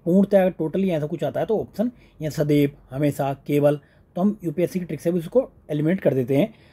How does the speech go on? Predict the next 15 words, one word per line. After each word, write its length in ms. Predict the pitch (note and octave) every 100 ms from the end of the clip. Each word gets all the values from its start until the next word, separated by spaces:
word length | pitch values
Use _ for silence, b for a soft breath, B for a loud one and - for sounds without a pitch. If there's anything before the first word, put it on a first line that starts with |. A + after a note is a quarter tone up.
| b
तो 60 | F#3
इसका 160 | F3 A3+
पहला 360 | - D#3+ F#3+
और 180 | A3+ F3+
तीसरा 320 | D3 C#3+ E3+
इसका 220 | D#3 -
answer 260 | D3+ A#2+ A#3+ - _ -
आ 80 | C3+
जाता 260 | B2+ A2+ A#2
है। 200 | A2+ - -
Clear 200 | D#3+ G#3+
है? 120 | C#4 - _ _ _ _ _ _ _ _ _ _ _ _ _ _ b b b b b b b F3
अब 60 |
देखिए, 380 | F3 E3+ E3+ - _
अनुप्रस्थ 360 | F#3 G3+ B3 -